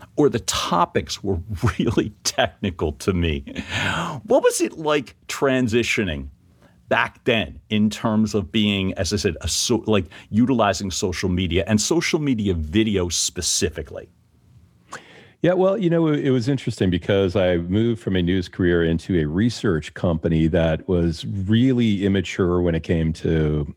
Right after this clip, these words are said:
Speaker 2: social media, it came to any kind of production
Speaker 1: Mm-hmm.
Speaker 2: value. I mean, just to give you an example of the type of company I worked for, we weren't allowed to use color in presentations. And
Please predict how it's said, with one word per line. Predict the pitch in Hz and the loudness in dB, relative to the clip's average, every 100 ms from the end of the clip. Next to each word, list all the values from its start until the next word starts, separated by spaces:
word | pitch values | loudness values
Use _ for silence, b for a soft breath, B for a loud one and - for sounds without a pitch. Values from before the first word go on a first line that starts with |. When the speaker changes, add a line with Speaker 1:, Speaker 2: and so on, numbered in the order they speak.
| _ _ | _ _
Speaker 2:
social | 110 117 95 90 | -2 2 2 2
media, | 87 82 85 82 82 82 | 2 4 2 2 2 0
it | 82 | -2
came | - 90 | -2 -2
to | 82 82 | 0 2
any | 92 | 2
kind | 92 85 | 2 -2
of | 80 | 0
production | - 85 87 - 78 78 B B B | 0 0 0 -2 -2 -6 B B B
Speaker 1:
Mm-hmm. | 87 | 0
Speaker 2:
value. | 107 90 87 87 85 | 2 4 4 4 2
I | 117 | 2
mean, | 110 B B | 0 B B
just | - 151 | -4 -2
to | 202 | 2
give | 175 | 2
you | 160 | 2
an | 123 | 0
example | 87 110 104 107 92 | 0 0 0 0 0
of | |
the | 80 | 0
type | - 95 87 | -2 -2 0
of | - | 0
company | 95 85 82 | 0 2 2
I | |
worked | 82 87 | 2 0
for, | - 82 78 71 B B B B _ _ _ _ | -2 0 0 -2 B B B B _ _ _ _
we | 110 | 2
weren't | 131 143 143 | 4 4 2
allowed | 117 110 | 2 2
to | 104 | 2
use | 98 82 | -2 -4
color | - 90 92 92 67 - - | -8 -4 0 2 0 -4 -4
in | 92 | 0
presentations. | 82 85 78 80 85 71 - 67 65 - 127 | 2 0 0 0 0 -2 -2 -4 -4 -4 2
And | 113 110 104 101 95 | 2 4 2 2 0